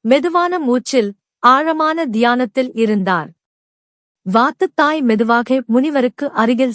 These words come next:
சென்றாள். அமர்ந்திருந்த அவரை கவனித்துக் கொண்டிருந்த போது அவளது கண்கள் திடீரென கீழே போனது. முனிவரின் காலடியில் ஏதோ கசிந்து நகர்ந்தது.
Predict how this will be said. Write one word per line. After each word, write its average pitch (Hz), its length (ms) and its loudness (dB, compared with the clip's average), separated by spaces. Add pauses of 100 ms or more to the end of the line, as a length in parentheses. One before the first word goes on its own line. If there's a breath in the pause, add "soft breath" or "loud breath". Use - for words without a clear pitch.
சென்றாள். 180 500 -2 (920)
அமர்ந்திருந்த 302 720 0
அவரை 214 380 0
கவனித்துக் 214 560 0
கொண்டிருந்த 196 460 0
போது 170 460 -4 (880)
அவளது 247 420 2
கண்கள் 247 500 0 (140)
திடீரென 339 560 2
கீழே 294 500 -2
போனது. 180 540 -4 (920)
முனிவரின் 370 580 -2
காலடியில் 247 680 0
ஏதோ 302 460 0
கசிந்து 294 560 -2
நகர்ந்தது. 202 640 -2